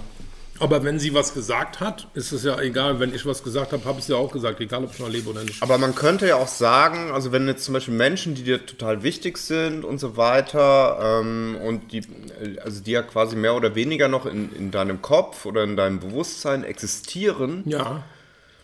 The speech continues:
Speaker 2: Könnte man dann nicht vielleicht auch einfach so
Speaker 1: Den
Speaker 2: sagen
Speaker 1: Präsens nutzen?
Speaker 2: Ja, dann sagen, okay, wir sind da nicht so streng und sagen, ähm, du darfst von, wenn, wenn der Mensch für dich wichtig war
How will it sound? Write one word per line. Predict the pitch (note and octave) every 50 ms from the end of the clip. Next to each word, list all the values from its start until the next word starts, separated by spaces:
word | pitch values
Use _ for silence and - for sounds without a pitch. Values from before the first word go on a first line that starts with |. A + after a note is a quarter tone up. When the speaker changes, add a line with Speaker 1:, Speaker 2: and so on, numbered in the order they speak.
| _ _ _ _ _ _ - -
Speaker 2:
Könnte | - A#2 B2+ D#3+ E3+
man | E3 D#3+ D#3+ D#3
dann | D#3 D3+ D3+ D3+
nicht | D#3 D3 -
vielleicht | - C#3+ C3 C3 C3+ -
auch | - B2+ B2+ - - -
einfach | E2 A2+ C3 C#3+ C#3
so | C3 - - B2+ B2+ B2+ B2 A#2+ A#2+ G#2+ - - - - - -
Speaker 1:
Den | A2+
Speaker 2:
sagen | A2+ G#2 A2+ B2 D3
Speaker 1:
Präsens | D3+ - F#3 G3 F3+ -
nutzen? | - E3+ - - - - A3+ - G#2
Speaker 2:
Ja, | A2+ C#3+ F3+ F#3 C3+ G2 F2+ - - -
dann | - A2 A2+
sagen, | G#2 G#2+ G#2+ A#2 C3 C3+ C3
okay, | A2+ - - D3 D3 D3+
wir | D3
sind | C#3 D3
da | C#3+ C3+
nicht | C3+ C#3 C3
so | - A#2+
streng | - - - - - A2+ C#3+ F3+ G3 F#3+
und | E3 C#3
sagen, | A#2+ B2+ B2+ C3+ C#3+ C#3+ D3+ D3+ D3+ D3 C#3+ G2+ F2+
ähm, | A#2 A#2 A#2+ A#2+ B2 B2 B2+ B2+ B2 B2+ B2+ A#2+ -
du | - C#3+ D#3
darfst | D3 - B2+ A#2 C3 D3 D3+ - - -
von, | - C#3 C3 A#2+ G#2+
wenn, | A2+ A2+ A2+ G2+ G2
wenn | A2+ A#2+
der | B2
Mensch | A#2+ C3 D3+ D#3+ -
für | - C#3
dich | A#2+ B2 G#2+ - -
wichtig | F3+ F3 - - G3+ F#3+ - -
war | D#3 D3+ D#3 D#3+ E3 E3 E3+ -